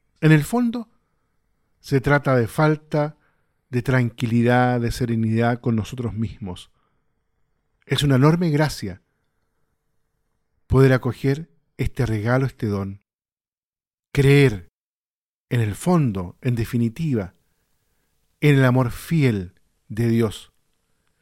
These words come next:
que viene para entrar en una comunión profunda con nosotros, con cada uno de nosotros. Eso es lo que está detrás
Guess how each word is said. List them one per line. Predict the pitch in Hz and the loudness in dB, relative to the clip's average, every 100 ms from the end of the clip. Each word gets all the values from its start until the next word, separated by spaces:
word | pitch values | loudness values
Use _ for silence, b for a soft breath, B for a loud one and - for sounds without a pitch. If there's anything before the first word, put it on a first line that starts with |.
| _ _ _ - | _ _ _ -4
que | 143 | 0
viene | 139 160 180 175 | 2 2 2 0
para | 139 127 | 0 2
entrar | 120 - 151 156 | 0 0 2 4
en | 151 | 2
una | 143 | 0
comunión | - 131 127 139 131 | 0 2 4 4 2
profunda | - 117 - 220 247 240 233 | -2 -2 -2 -4 -2 -4 -6
con | 220 208 | -6 -4
nosotros, | 196 - 101 - - - _ _ _ _ _ _ | -6 -8 -10 -12 -20 -20 _ _ _ _ _ _
con | - 135 113 - | 0 0 0 -2
cada | 170 185 185 156 | 2 2 2 0
uno | 135 156 135 | 0 0 -2
de | |
nosotros. | 104 101 90 80 - - - _ _ _ _ _ _ _ _ _ _ | -4 -6 -12 -14 -16 -20 -20 _ _ _ _ _ _ _ _ _ _
Eso | 127 - | -4 0
es | |
lo | 147 | 0
que | 123 | -2
está | - 131 | -2 0
detrás | 123 120 101 - - | 0 -2 -6 -8 -18